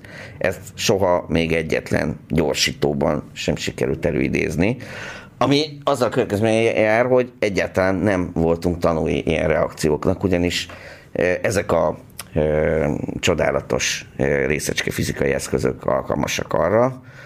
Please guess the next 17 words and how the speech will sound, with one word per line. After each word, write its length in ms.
ahogy 220
egy 260
költője 460
megfogalmazta, 840
Guido 340
Tonelli, 760
aki 400
az 140
egyik 200
felfedezője 680
volt 260
a 40
Higgs 340
bozonnak, 720
hogy 160
nagyjából 920
a, 80